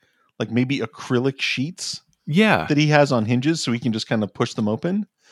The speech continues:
Speaker 2: Uh-huh.
Speaker 1: And there's no apparent rear window because the back of this, this vehicle is all, like,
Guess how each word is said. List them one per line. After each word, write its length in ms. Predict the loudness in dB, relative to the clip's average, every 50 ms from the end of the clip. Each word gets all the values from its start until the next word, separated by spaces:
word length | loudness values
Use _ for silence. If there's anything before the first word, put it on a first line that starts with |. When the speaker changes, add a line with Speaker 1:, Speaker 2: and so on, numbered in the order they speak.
| -4 -2
Speaker 2:
Uh-huh. 260 | 0 2 2 2 2
Speaker 1:
And 240 | 2 2 2 4 4
there's 420 | 4 4 4 4 0 -4 -10 -12 _ _ _ _ _ _ _ _ _ _ _ _ _ -2
no 320 | 0 2 4 4 6 6
apparent 480 | 4 2 0 -4 -4 -2 0 0 -2 -2
rear 260 | -4 0 2 4 4 4
window 540 | 4 4 4 2 2 2 -2 -4 -8 -12 -12 -10
because 320 | -6 -2 -2 -2 -2 -2
the 140 | -4 -4 -2
back 360 | 0 2 4 4 4 2 0
of 160 | -2 -2 -2 -2
this, 420 | -4 -4 -4 -4 -8 -10 -12 -14 _
this 220 | -8 -8 -8 -6 -4
vehicle 480 | -2 0 0 0 0 0 0 0 0
is 160 | -2 -4 -6 -6 -2
all, 240 | 0 0 2 2
like, 240 | 2 0 -2 -2 _